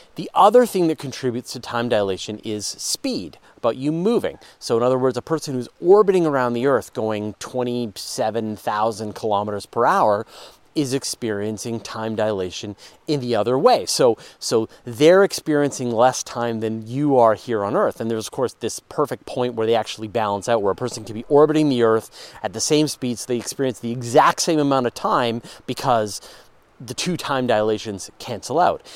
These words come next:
Now, you're talking about a person going to Mars. And so let's think about this, right? You're standing here on Earth, you're experiencing a little bit of time dilation because you're in a greater mass than a person who is standing on Mars. But the amount of mass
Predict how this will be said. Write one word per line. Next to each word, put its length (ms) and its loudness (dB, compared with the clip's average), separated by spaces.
Now, 60 0
you're 140 6
talking 160 4
about 160 6
a 40 2
person 300 -4
going 220 -2
to 80 0
Mars. 400 0
And 120 -4
so 120 0
let's 240 2
think 160 0
about 180 2
this, 180 -14
right? 220 4
You're 100 -4
standing 400 4
here 160 2
on 140 2
Earth, 220 2
you're 160 0
experiencing 640 -2
a 60 2
little 260 2
bit 100 2
of 140 0
time 260 -4
dilation 560 0
because 260 0
you're 160 6
in 60 4
a 100 0
greater 560 4
mass 720 2
than 120 2
a 40 -2
person 400 -4
who 200 -8
is 100 -6
standing 460 -4
on 200 -4
Mars. 540 -2
But 120 -6
the 120 -2
amount 380 2
of 120 4
mass 440 0